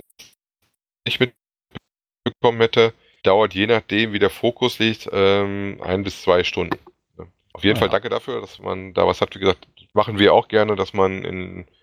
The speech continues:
Speaker 1: Orten, die man nicht kennt, man nach Caches guckt und sich dann durch Caches mal, äh, doch mal Ecken zeigen zu lassen, die du als normaler Touri vielleicht nicht siehst. Also ihr
Speaker 2: Na,
Speaker 1: erinnert mich
Speaker 2: das
Speaker 1: dran, dass
Speaker 2: stimmt
Speaker 1: wir zum
Speaker 2: allerdings.
Speaker 1: Beispiel auch Death Valley mal irgendeinen Earth Cache angefahren sind.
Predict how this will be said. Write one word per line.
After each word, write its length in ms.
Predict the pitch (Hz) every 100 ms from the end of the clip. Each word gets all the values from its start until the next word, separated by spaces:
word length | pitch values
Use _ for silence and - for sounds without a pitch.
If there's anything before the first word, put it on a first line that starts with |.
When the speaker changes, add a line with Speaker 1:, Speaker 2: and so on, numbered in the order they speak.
| _
Speaker 1:
Orten, 280 | 90 101 101
die 80 | 98
man 140 | 95
nicht 160 | 92 -
kennt, 360 | 98 98 -
man 120 | 98 90
nach 140 | -
Caches 320 | 98 104 -
guckt 340 | - 95 - - _ _
und 140 | 90
sich 140 | - -
dann 180 | 90 90
durch 140 | -
Caches 360 | 95 - 95 -
mal, 420 | 87 90 90 90
äh, 120 | -
doch 160 | 90 90
mal 100 | -
Ecken 240 | - -
zeigen 300 | - 82 87
zu 100 | -
lassen, 280 | 85 82 87
die 40 |
du 120 | 85 85
als 180 | 87 87
normaler 380 | 85 82 85
Touri 240 | - 87 85
vielleicht 220 | 82 -
nicht 180 | 80 -
siehst. 220 | - _ _
Also 180 | - 73
ihr 80 | 85
Speaker 2:
Na, 80 | 110
Speaker 1:
erinnert 180 | 101 92
mich 100 | 90
Speaker 2:
das 0 |
Speaker 1:
dran, 0 |
dass 100 | 73
Speaker 2:
stimmt 80 | 87
Speaker 1:
wir 80 | -
zum 120 | 85
Speaker 2:
allerdings. 160 | 87 -
Speaker 1:
Beispiel 180 | 92 82
auch 340 | 65 85 - _ _ -
Death 240 | - -
Valley 340 | 87 98 98
mal 320 | 92 87 90 87
irgendeinen 380 | 85 - 65
Earth 120 | 82 -
Cache 240 | 101 -
angefahren 560 | 95 92 - 87 92 87
sind. 400 | 90 90 -